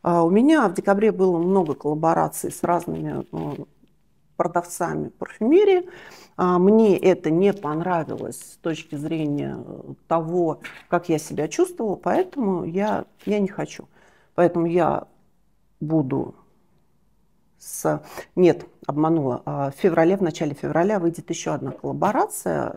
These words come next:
но она заключительная, последняя, потому что она пришла ещё до Нового года.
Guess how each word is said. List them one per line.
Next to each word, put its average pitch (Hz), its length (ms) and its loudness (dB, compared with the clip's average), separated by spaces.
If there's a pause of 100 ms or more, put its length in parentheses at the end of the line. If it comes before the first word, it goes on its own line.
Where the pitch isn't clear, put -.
но 185 320 -2
она 147 320 -6
заключительная, 165 580 -6
последняя, 285 380 -2
потому 147 180 -8
что - 100 -12
она 185 160 0
пришла 170 300 -6
ещё 165 180 -6
до 139 120 -6
Нового 139 260 -6
года. - 260 -2